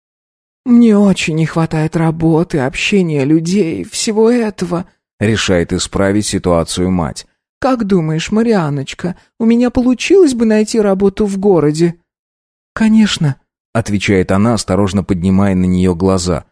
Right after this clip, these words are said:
«В большом городе большие возможности». «Так волнительно», улыбается мама. «А почему бы тебе, Ритусь, не открыть здесь свой салон?»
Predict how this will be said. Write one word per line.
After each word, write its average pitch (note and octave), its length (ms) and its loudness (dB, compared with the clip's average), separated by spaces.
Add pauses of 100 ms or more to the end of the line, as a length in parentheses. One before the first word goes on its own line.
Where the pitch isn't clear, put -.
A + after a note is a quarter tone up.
(380)
«В G#3+ 120 -2
большом G3+ 520 0
городе A3 340 0
большие F3 440 0
возможности». D#3+ 800 -2 (680)
«Так A3 300 -2
волнительно», G3+ 1080 0 (260)
улыбается F#2+ 680 2
мама. E2+ 460 0 (760)
«А E3+ 140 -2
почему B3+ 440 0
бы C4+ 100 -2
тебе, A#3 340 2
Ритусь, A3+ 500 -2
не F3+ 120 0
открыть F#3+ 440 -2
здесь C#3+ 460 0
свой E3 300 0
салон?» A#3+ 580 0